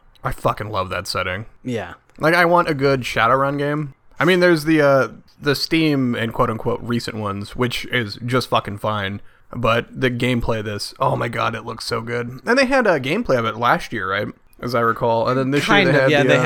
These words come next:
Speaker 2: had the snippets of gameplay, but
Speaker 1: Yeah.
Speaker 2: they have always said that things are, could change.
Speaker 1: Yeah.
Speaker 2: That, that gameplay is not finalized, although it's probably a lot closer to being finalized now,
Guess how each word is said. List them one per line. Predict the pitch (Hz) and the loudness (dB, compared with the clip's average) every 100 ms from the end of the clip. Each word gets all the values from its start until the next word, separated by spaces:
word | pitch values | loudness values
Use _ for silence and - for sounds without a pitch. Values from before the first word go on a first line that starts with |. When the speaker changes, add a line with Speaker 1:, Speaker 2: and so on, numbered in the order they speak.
| 139 | 0
Speaker 2:
had | 127 147 | -2 -2
the | 143 127 | 0 0
snippets | - - - 180 185 165 160 | -4 -6 -4 -2 -2 -2 -4
of | 131 | -2
gameplay, | 131 123 123 131 127 | 0 -2 0 0 2
but | 120 | 2
Speaker 1:
Yeah. | - | 2
Speaker 2:
they | 139 131 120 _ 147 | 2 0 -4 _ -2
have | 180 | 2
always | 165 196 190 - | 4 4 4 2
said | 165 135 | 2 2
that | 127 | -2
things | - 156 139 | -2 -2 0
are, | 139 135 117 - - - | 2 2 -2 -8 -20 -4
could | - 208 147 | 2 2 2
change. | 170 131 90 82 87 - | -2 -2 -2 -12 -10 2
Speaker 1:
Yeah. | 370 - - | 2 0 -8
Speaker 2:
That, | 117 120 | -10 -6
that | 131 | 0
gameplay | 156 143 151 143 | 2 2 0 -2
is | 131 | -2
not | 139 | -4
finalized, | 131 120 110 123 | -6 -6 -4 -2
although | 151 151 | 0 0
it's | 139 | 0
probably | - 180 190 165 | 0 2 2 2
a | 139 | -2
lot | 127 120 - | -4 -6 -6
closer | - 131 - 113 | -2 -2 -2 -6
to | |
being | 110 107 | -6 -8
finalized | 123 113 101 104 - | -6 -8 -8 -10 -8
now, | 110 104 90 82 | -8 -8 -10 -14